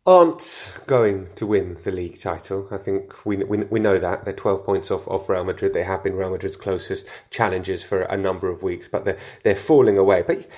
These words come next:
you know what? If they get Champions League again, it's, it's not a bad season for them,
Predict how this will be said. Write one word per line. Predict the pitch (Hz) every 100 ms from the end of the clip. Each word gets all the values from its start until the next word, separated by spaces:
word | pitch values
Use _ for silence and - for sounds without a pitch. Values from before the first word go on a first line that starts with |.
| -
you | 277 269
know | 254
what? | 202 202
If | 202
they | 247
get | 240 202
Champions | - 214 196 180 147 156
League | 147 127 -
again, | 120 - 113 82 110 127
it's, | 208 202
it's | - 208 -
not | 190 190
a | 175
bad | - 160 165 160
season | - 175 170 - 90
for | -
them, | 95 95